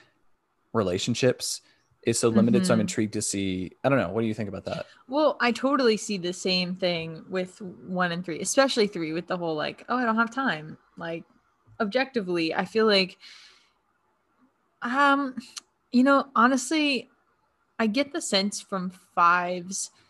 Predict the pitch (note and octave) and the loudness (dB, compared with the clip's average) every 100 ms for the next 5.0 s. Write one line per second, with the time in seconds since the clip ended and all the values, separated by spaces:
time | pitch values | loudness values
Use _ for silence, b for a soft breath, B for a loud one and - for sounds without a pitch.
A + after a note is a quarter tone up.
0 | b b G3 F#3+ F#3 F3 - _ _ _ | b b -2 4 6 6 0 _ _ _
1 | _ _ _ _ _ _ _ _ _ _ | _ _ _ _ _ _ _ _ _ _
2 | _ - G#3+ G#3 A#3 C#4+ D#4 C#4+ A3 - | _ -4 2 4 4 2 2 0 -2 -4
3 | - - _ _ _ _ _ _ _ A3+ | -6 -10 _ _ _ _ _ _ _ 0
4 | A3+ G#3+ G#3 G3 G3 F#3+ F#3 F#3 - - | 4 6 6 4 4 0 -2 -2 -2 -4